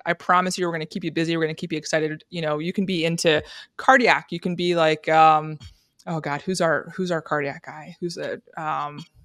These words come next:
forgot his name, Rich. If you wanna be like Rich Severin, you can come on over. If you wanna go into exercise prescription, if you wanna go into sleep, if you wanna talk about sex, if you wanna talk about,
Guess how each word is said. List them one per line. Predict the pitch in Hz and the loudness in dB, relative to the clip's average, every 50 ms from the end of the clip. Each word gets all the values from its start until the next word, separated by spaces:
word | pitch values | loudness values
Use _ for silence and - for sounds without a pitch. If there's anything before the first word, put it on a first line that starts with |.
| - _ _ _ | -20 _ _ _
forgot | - 175 170 156 151 | -10 -8 -4 -2 -2
his | 151 151 156 | -2 -2 -4
name, | 143 135 143 | -4 0 4
Rich. | 160 190 147 143 - - | 6 6 6 4 0 -6
If | 165 - | -4 -2
you | 165 | -2
wanna | 165 165 | 0 2
be | 165 | 2
like | 160 160 - | 2 2 2
Rich | 185 180 - | 2 2 4
Severin, | - 240 247 254 269 233 | 6 6 8 8 6 6
you | 202 | 4
can | - 202 202 | 4 2 4
come | 208 226 202 | 6 8 8
on | 196 190 196 | 10 8 8
over. | 196 185 180 208 220 220 - - - - - _ | 8 8 8 8 6 6 2 -4 -16 -18 -18 _
If | - 175 - | -8 -4 -2
you | 190 190 | 2 4
wanna | 180 180 180 | 4 4 6
go | 175 180 175 | 6 6 6
into | 175 180 180 - | 6 4 2 0
exercise | 175 - 196 - 180 170 - | 0 0 2 2 2 2 2
prescription, | - 165 - - 240 233 - - 226 | 0 0 2 4 4 4 4 0 0
if | 190 190 - | 0 -2 -2
you | 175 170 | 2 2
wanna | 170 165 170 | 4 4 4
go | 165 170 165 165 | 4 4 4 4
into | 165 160 160 | 2 0 -2
sleep, | - - - - 247 226 202 - | -2 0 0 0 0 0 -2 -4
if | 170 - | -8 -8
you | - 175 | -6 -4
wanna | 175 175 | -4 0
talk | 170 175 170 170 | 0 0 0 2
about | 175 170 160 160 165 | 2 2 2 2 2
sex, | - - 247 220 - - - | 2 2 2 2 2 0 -6
if | 170 - | -8 -6
you | 185 165 | -4 -2
wanna | 170 165 165 | -2 -2 0
talk | - 170 156 160 - | 0 0 0 0 2
about, | 165 - 156 165 160 139 - | 4 6 8 8 8 6 2